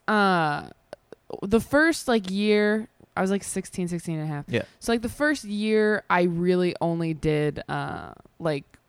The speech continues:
Speaker 1: mostly, like, churches and fundraisers and, like, schools and coffee shops.
Speaker 2: Wow.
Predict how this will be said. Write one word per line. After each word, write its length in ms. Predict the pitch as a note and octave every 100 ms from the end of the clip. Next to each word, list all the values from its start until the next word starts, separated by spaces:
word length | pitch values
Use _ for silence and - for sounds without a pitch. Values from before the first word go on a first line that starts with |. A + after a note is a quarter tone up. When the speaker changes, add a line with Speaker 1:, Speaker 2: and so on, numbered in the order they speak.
| _
Speaker 1:
mostly, 380 | F3 F3+ F3 F#3
like, 180 | D#3 -
churches 580 | - F#3+ F#3 F#3+ F3+ E3
and 200 | D#3+ D#3+
fundraisers 720 | E3 D#3 D3 D3+ D3 D3 D3+
and, 100 | C#3+
like, 140 | D3
schools 420 | - - D#3+ D3
and 140 | D3 C#3+
coffee 320 | C#3 B2+ D3
shops. 440 | - D#2 - -
Speaker 2:
Wow. 300 | G2 G#2 E2+